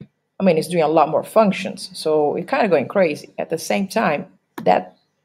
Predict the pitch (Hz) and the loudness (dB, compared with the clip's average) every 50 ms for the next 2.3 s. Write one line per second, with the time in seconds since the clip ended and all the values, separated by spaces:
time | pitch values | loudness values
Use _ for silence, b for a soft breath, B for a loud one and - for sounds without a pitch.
0 | _ _ - 156 165 190 175 156 143 - - - - 135 - - 147 139 143 143 | _ _ -14 0 4 4 6 6 4 0 -6 -8 -8 -8 -6 -8 -8 -8 -8 -6
1 | 151 165 165 160 156 156 - - 160 147 - - - - - - - 92 95 82 | -2 0 0 0 0 -4 -6 -6 -6 -6 -6 -8 -12 -6 -2 0 2 2 2 2
2 | - - - - - | 0 -2 -6 -10 -20